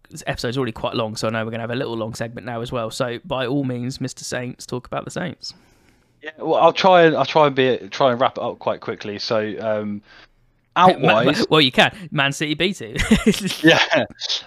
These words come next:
Speaker 2: Uh, so outwise, on the two big outs, we've had a Shane Long, Fraser Forster off
Speaker 1: Yeah.
Speaker 2: the books. Um, both on frees, both end of contracts. However, they were both on quite considerable, um,
Speaker 1: Money, yeah, yeah.
Speaker 2: wages. So,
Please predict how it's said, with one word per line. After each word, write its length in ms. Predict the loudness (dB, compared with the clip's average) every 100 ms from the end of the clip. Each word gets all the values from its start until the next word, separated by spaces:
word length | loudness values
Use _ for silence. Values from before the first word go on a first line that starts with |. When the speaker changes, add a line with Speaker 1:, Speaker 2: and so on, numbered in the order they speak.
| 0
Speaker 2:
Uh, 100 | 2
so 120 | 4
outwise, 560 | 6 6 8 6 4 0
on 80 | -2
the 80 | -2
two 200 | 0 2
big 180 | 2 4
outs, 280 | 2 2
we've 100 | -4
had 140 | -2 0
a 40 |
Shane 320 | 2 0 0
Long, 220 | -6 -10 -12 _ _
Fraser 260 | -6 -6 -8
Forster 400 | -12 -12 -10 -10
off 40 | -8
Speaker 1:
Yeah. 120 | -10
Speaker 2:
the 80 | -10
books. 420 | -14 -14 -16 -20 _ _
Um, 480 | -12 -10 -10 -14 -18 _ 2
both 240 | 2 4
on 100 | 0
frees, 380 | 0 2 2 2
both 220 | 0 0
end 160 | -2 -6
of 60 |
contracts. 680 | -2 -2 2 2 2 -2 -14 _ -20 _ _ 2
However, 520 | 6 6 8 6 4 _ _ _ -8
they 120 | -4
were 80 | 0
both 320 | 0 0 -2
on 160 | -8 -4
quite 260 | -2 -2
considerable, 540 | -6 -10 -10 -12 -14 -16 _ _ _ _
um, 480 | -18 -12 -12 -12 -14 -12
Speaker 1:
Money, 260 | -12 -12 -10
yeah, 160 | -6
yeah. 80 | -4
Speaker 2:
wages. 400 | -4 -4 -6 -16 _ _ -10
So, 260 | -6 -6